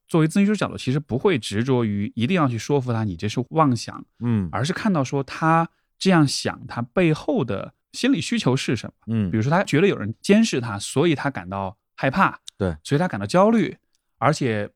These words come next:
Speaker 1: 别人不相信他，所以他感到不被信任。
Speaker 2: 嗯。
Speaker 1: 那我真正去关注的其实是他背后的这个情绪，
Speaker 2: 嗯。
Speaker 1: 而不是说你这一定是假的。他具体的那个信念是什么不重要，重要是他背后的情绪是什么。
Speaker 2: 对，对，对，对，对。因为如果是比如说生活中出现这样的人，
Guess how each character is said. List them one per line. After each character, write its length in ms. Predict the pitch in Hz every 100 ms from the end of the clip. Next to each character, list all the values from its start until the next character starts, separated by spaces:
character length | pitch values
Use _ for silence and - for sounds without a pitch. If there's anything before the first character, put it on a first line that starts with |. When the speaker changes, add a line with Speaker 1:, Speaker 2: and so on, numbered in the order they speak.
| _
Speaker 1:
别 140 | 117
人 120 | 156
不 80 | 196
相 220 | 185 240
信 140 | 226 156
他， 160 | 131
所 160 | 117 135
以 20 |
他 140 | 156 165
感 160 | 101
到 100 | 95
不 100 | 98
被 140 | 131 165
信 300 | - 339 127
任。 200 | 98 - _ -
Speaker 2:
嗯。 200 | 95 85
Speaker 1:
那 280 | 165 147 - _ -
我 120 | 107
真 220 | 107 226
正 160 | 277 180
去 180 | - 123
关 300 | 113 147 180
注 80 |
的 80 | 151
其 140 | 113 110
实 60 |
是 60 | 127
他 80 | 135
背 220 | 160 151
后 160 | 196
的 80 | 123
这 100 | 101
个 60 | 107
情 240 | - -
绪， 180 | 110 - _ -
Speaker 2:
嗯。 260 | 107 98 92
Speaker 1:
而 80 | 110
不 200 | 82 185
是 120 | 196
说 220 | 170 151 -
你 140 | - 101
这 120 | 135
一 100 | 117
定 140 | 160
是 100 | 143
假 200 | 139 - -
的。 140 | 117 - _ -
他 120 | 202
具 160 | 196 247
体 120 | 123
的 60 |
那 80 | 107
个 80 | 143
信 220 | - 254
念 160 | 160 113
是 120 | 147
什 80 | 110
么 80 | 90
不 120 | 110
重 200 | 196 131
要， 160 | 113 120
重 120 | 180
要 60 | 147
是 80 |
他 80 | 165
背 160 | 165 185
后 100 | 156
的 60 |
情 220 | 127 104 135
绪 120 | 170
是 140 | 120
什 140 | 107 101
么。 60 | - _ _ _
Speaker 2:
对， 180 | 101 87
对， 200 | 82 78
对， 200 | 76 71
对， 120 | 73
对。 120 | 71 71
因 140 | - 135
为 100 | 160
如 140 | 143
果 140 | 147 98
是 160 | 117
比 100 | 90
如 80 | 90
说 100 | 107
生 220 | 110 175
活 100 | 143
中 160 | 95 95
出 160 | -
现 120 | 98 92
这 60 |
样 100 | 90
的 40 | 82
人， 320 | 76 73